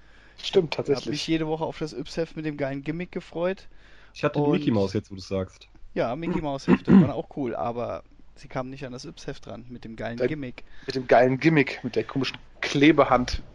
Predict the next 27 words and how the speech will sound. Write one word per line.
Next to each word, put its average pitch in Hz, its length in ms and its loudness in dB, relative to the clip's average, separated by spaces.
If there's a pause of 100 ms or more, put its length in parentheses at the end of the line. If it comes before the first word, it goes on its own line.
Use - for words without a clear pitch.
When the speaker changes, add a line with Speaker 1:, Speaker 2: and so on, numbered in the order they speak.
(300)
Speaker 2:
Oder, 127 720 0
äh, 120 60 -6
der, 113 400 0 (540)
der 123 160 -2
Knappschand 139 880 -4
oder 120 580 -6 (120)
dem, 120 760 -4
äh, 113 300 -10
äh, 110 800 -10
äh, 113 40 -12
Spaghetti, 131 840 -8 (720)
äh, 117 420 -4
äh, 110 60 -8
der 123 120 -6
Spaghetti-Gabel, 131 840 -4
<laughs> - 100 -2
die - 40 -2
man 143 100 -4
so 135 100 -10
kurbeln 143 380 -6
konnte. 127 300 -10
Also 127 140 -6
es 139 40 -14
gab 147 160 0
allen 151 180 -2
möglichen 160 380 -6
Scheiß, 147 440 -6